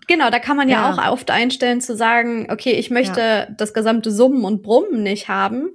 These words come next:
Speaker 1: aber wenn jemand mit mir spricht, dann möchte ich das trotzdem hören. Und das wirkt dann, wird dann sogar verstärkt. Das heißt, unter Umständen ist alleine das schon ja eine ausreichende Hilfe. Total spannend.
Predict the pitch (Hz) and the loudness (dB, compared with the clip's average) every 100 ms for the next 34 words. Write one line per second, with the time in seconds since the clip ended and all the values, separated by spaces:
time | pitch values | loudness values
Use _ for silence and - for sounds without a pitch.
0 | - - - _ - 240 226 233 240 240 | -14 -20 -20 _ -2 0 2 2 2 2
1 | 226 - 220 - 294 - 262 254 254 254 | -2 -2 -4 -2 -2 0 -2 0 -4 -8
2 | 220 - 220 - 220 233 180 196 190 - | -10 -10 -8 -6 -4 -2 -4 -8 -14 -20
3 | - _ 240 254 262 269 269 247 226 208 | -20 _ 0 2 2 0 2 0 0 -2
4 | 262 262 226 220 208 190 - 294 233 185 | -2 -2 -2 -2 -4 -6 -2 0 0 -2
5 | - 214 254 247 - 226 233 370 - 226 | -6 -4 -2 -2 -6 -6 -2 -2 -2 -2
6 | 220 226 240 269 381 _ _ 262 262 240 | -2 -2 -4 -6 -6 _ _ 0 2 2
7 | 240 233 254 302 339 - 254 240 220 220 | 2 2 2 0 0 -2 0 0 0 0
8 | 226 262 - 214 214 196 220 415 - - | 0 0 -2 -4 -2 -2 0 0 -4 -16
9 | _ - 220 254 226 - 294 277 - - | _ -14 -4 -2 0 -2 -2 -4 -6 -12